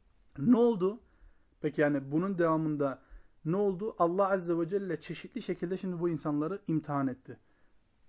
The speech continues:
Onlara darlık verdi ama çalışması caiz olan günlerde ama çalışması haram olan günlerde onların elleriyle tutacak şekilde bol bol balıklar verdi.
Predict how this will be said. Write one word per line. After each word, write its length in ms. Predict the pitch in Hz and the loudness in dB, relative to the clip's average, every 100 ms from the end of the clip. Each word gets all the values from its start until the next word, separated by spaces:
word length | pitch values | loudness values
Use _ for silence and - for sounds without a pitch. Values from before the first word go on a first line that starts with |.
| _ _ _ | _ _ _
Onlara 560 | 151 151 160 185 185 131 | 4 4 4 4 4 4
darlık 360 | 139 156 175 | 2 2 -2
verdi 400 | 214 214 208 277 - _ _ _ _ _ | -2 -4 -6 -10 -12 _ _ _ _ _
ama 400 | 156 190 226 285 - | -4 -2 -4 -8 -12
çalışması 600 | - 170 156 175 160 180 | -2 0 0 -6 -6 -4
caiz 280 | 151 151 170 | 2 2 2
olan 220 | 196 202 | -2 -4
günlerde 340 | 202 208 214 226 | -6 -8 -8 -8
ama 240 | 196 156 | -6 -6
çalışması 640 | 165 160 160 175 - 208 - _ - | -4 -4 -4 -12 -10 -10 -12 _ -12
haram 300 | - 175 190 | -4 -2 -2
olan 300 | 165 160 165 | -4 -6 -6
günlerde 420 | 156 151 147 170 | -4 -4 -4 -6
onların 520 | 190 156 151 156 180 165 | -4 -2 0 0 -4 -6
elleriyle 500 | 156 151 165 196 165 | -6 -4 -4 -4 -8
tutacak 400 | - 156 190 190 | -4 -4 -4 -8
şekilde 500 | 165 - 160 180 147 | -8 -10 -8 -8 -4
bol 240 | 170 170 | -2 -2
bol 180 | 156 160 | -4 -4
balıklar 400 | 135 131 131 123 | -6 -6 -8 -8
verdi. 460 | 123 117 117 113 | -10 -10 -10 -10